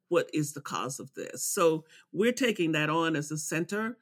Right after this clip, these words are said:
and I'm really pushing for the Episcopal Church to take this on as a churchwide, uh, initiative to work on doing whatever it is we can do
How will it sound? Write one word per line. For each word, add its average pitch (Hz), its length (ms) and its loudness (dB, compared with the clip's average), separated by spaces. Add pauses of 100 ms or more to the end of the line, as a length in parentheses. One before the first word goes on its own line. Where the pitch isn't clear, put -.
(240)
and 151 160 2
I'm 160 360 4
really 165 360 4
pushing 151 580 -2 (280)
for 160 100 0
the 160 120 2
Episcopal 160 520 -4
Church - 460 -6
to 156 100 -6
take - 300 -8
this 151 200 -6
on 143 360 -2 (340)
as 160 140 -4
a 160 80 0
churchwide, 151 920 -4 (520)
uh, 143 280 -2
initiative 170 720 2 (340)
to 170 100 2
work 165 480 2
on 151 540 4 (320)
doing 165 400 6
whatever 185 560 2
it 175 80 2
is 165 260 4
we 170 280 0
can 175 280 0
do 156 480 2